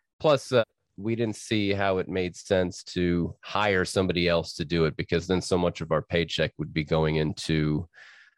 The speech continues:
daycare, you know, and we didn't have a family member that could really help us full time. As far as homeschooling, when our oldest, our oldest son's birthday is sort of late in the year, so he would have been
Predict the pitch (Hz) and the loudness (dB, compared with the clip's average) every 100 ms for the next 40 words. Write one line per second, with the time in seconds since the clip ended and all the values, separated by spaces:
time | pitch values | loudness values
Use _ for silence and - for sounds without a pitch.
0 | _ _ _ _ _ - 95 92 73 50 | _ _ _ _ _ -2 0 0 0 -2
1 | - _ _ 82 80 80 80 - 78 80 | -6 _ _ -2 2 2 0 -2 -2 0
2 | 90 76 87 80 - 87 85 85 82 80 | 0 0 -2 -2 -2 0 2 0 0 0
3 | 78 78 - - 76 85 85 80 80 78 | 0 -2 -4 -6 -4 0 2 2 0 -2
4 | - _ _ - 90 82 82 76 - - | -6 _ _ -2 -2 0 -2 -2 -6 -14
5 | _ _ _ 92 85 - 82 73 90 - | _ _ _ 0 0 2 2 0 -4 -14
6 | - - - _ - 135 127 117 - - | -20 -20 -20 _ 0 4 6 4 0 -12
7 | _ _ _ - - 165 202 - 98 87 | _ _ _ -6 2 2 2 0 2 4
8 | 85 92 101 - 98 92 - 120 123 110 | 2 0 -4 -2 2 2 4 4 4 0
9 | - - - _ _ _ _ _ _ _ | -2 -12 -18 _ _ _ _ _ _ _
10 | _ 104 92 131 127 110 123 110 92 - | _ 0 4 4 2 2 2 2 0 -2
11 | 98 98 90 - 92 85 - 101 - 95 | 0 0 0 0 -2 -2 0 0 2 0
12 | 90 98 110 - _ 123 135 151 113 110 | 2 4 2 -2 _ 0 2 2 2 2
13 | 98 | 0